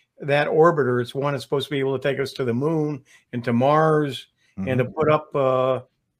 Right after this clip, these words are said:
Speaker 1: uh, right now, the Starlinks go up, I think, about forty-five to forty-nine at a time. This one's gonna allow it to be several hundred at a time.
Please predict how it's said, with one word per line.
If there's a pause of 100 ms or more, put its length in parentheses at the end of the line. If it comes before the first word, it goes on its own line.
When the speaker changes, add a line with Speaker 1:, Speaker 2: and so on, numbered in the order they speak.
(260)
Speaker 1:
uh,
right
now,
the
Starlinks
go
up,
I
think, (420)
about
forty-five
to
forty-nine
at
a
time. (400)
This
one's
gonna
allow
it
to
be
several
hundred
at
a
time.